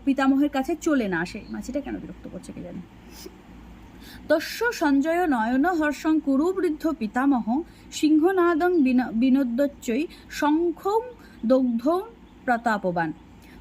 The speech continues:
কুরুবংশের অতি প্রতাপশালী বয়োবৃদ্ধ পিতামহ ভীষ্ম তখন দুর্যোধনের হৃদয়ে হর্ষ উৎপন্ন করার জন্য সিংহের ন্যায় গর্জন করে উচ্চরবে শঙ্খধ্বনি করলেন। যে এখানে,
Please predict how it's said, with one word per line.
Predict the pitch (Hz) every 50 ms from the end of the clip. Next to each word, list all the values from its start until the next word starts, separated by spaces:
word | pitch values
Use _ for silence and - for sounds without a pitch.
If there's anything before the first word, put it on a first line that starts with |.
| -
কুরুবংশের | - 302 302 339 339 392 415 427 403 - - 453 480 453
অতি | 381 285 - 330
প্রতাপশালী | 311 - 277 262 269 269 277 277 349 339 - - 381 370 381 349
বয়োবৃদ্ধ | 294 277 233 226 233 226 226 247 294 262 254 285 339 320
পিতামহ | - 247 214 - 226 226 240 254 277 285 330 339
ভীষ্ম | 302 262 254 240 - - 214
তখন | - - - - - 202 180
দুর্যোধনের | 202 214 220 254 240 226 - 302 302 294 311 320 330 330 311
হৃদয়ে | 262 240 220 226 220 233 247 285 294 247 -
হর্ষ | 214 202 - - - -
উৎপন্ন | 294 - - - 302 294 294 294 302
করার | 277 277 269 254 214 190 202
জন্য | 226 247 254 247 214 180 180 - - - - - - -
সিংহের | - - 294 277 285 285 294 339 359 370 359
ন্যায় | 370 359 370 349
গর্জন | 262 226 202 196 196 214 247 254 262
করে | 269 269 240 208
উচ্চরবে | 190 208 208 - - 294 277 269 254 254 269
শঙ্খধ্বনি | 254 - 240 214 208 202 - 226 196 190 - - 165 156 -
করলেন। | - 180 175 170 175 175 - - - - - - - - 220
যে | 233 277
এখানে, | 269 262 285 302 294 320 330 339